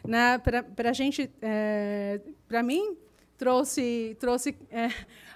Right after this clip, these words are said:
muitas novidades, assim, a gente comentou aqui. Eu já anotei um monte de coisas aqui <laughs> pra, pra atuar. Quero agradecer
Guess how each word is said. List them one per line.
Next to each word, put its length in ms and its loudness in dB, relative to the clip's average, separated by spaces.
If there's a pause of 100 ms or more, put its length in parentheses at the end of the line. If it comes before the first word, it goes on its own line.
muitas 380 0
novidades, 760 4
assim, 300 2
a 60 -6
gente 200 -10
comentou 520 -8
aqui. 480 -6 (360)
Eu 220 4
já 140 6
anotei 420 6
um 20 2
monte 320 2
de 80 -4
coisas 460 0
aqui 240 -4
<laughs> 0 -
pra, 180 -2 (760)
pra 300 4
atuar. 380 2
Quero 200 0
agradecer 760 -4